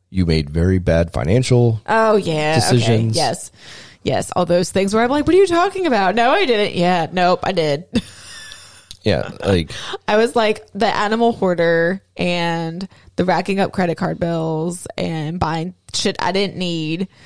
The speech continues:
Speaker 1: And always on the go.
Speaker 2: Yes. Constantly. Like, man, I went everywhere for no freaking reason.
Speaker 1: Yeah.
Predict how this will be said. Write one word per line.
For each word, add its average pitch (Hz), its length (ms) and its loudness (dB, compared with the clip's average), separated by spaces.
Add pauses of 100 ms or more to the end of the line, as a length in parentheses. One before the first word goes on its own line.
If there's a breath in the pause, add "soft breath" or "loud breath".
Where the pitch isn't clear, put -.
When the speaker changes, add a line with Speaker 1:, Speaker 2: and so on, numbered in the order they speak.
(680 loud breath)
Speaker 1:
And 80 380 -2
always 87 320 0
on 92 140 0
the 98 80 0
go. 85 540 0 (280 loud breath)
Speaker 2:
Yes. 240 520 0
Constantly. 196 920 -2
Like, 170 280 -2 (160)
man, 196 640 -4 (580)
I - 100 -2
went 262 360 -2 (320)
everywhere 226 560 2
for 233 140 -6
no 285 140 -2
freaking 330 440 -2
reason. 185 460 -2 (480 soft breath)
Speaker 1:
Yeah. 98 160 0